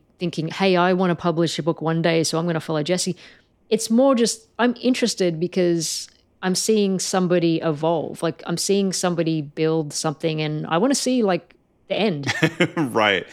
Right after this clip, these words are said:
Speaker 2: 'Cause you have, like, the first half of the story right now. And
Speaker 1: Yep.
Speaker 2: so it's like you, I think pe-, people get, like, invested when that sort of, when people are sharing a big project they're working on, especially something like a book where there's, like, an end goal.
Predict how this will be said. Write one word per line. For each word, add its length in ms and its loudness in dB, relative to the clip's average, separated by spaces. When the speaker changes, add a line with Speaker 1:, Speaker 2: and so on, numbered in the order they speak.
Speaker 2:
'Cause 200 -2
you 140 0
have, 340 -2
like, 320 -2
the 80 -2
first 340 -2
half 260 -2
of 60 -12
the 80 -6
story 400 -2
right 260 -6
now. 300 -8
And 60 -2
Speaker 1:
Yep. 80 0
Speaker 2:
so 160 0
it's 140 -4
like 320 -4
you, 580 0
I 80 -2
think 240 -6
pe-, 100 -6
people 280 -4
get, 260 -2
like, 180 -4
invested 560 -2
when 380 -4
that 240 -2
sort 180 -4
of, 60 -8
when 140 -4
people 240 -2
are 80 0
sharing 400 -2
a 20 -6
big 220 -6
project 400 -6
they're 100 -8
working 320 -10
on, 300 -10
especially 460 -2
something 320 -2
like 180 -6
a 80 -8
book 320 -4
where 120 -6
there's, 260 -6
like, 180 -8
an 200 -12
end 260 -4
goal. 460 -4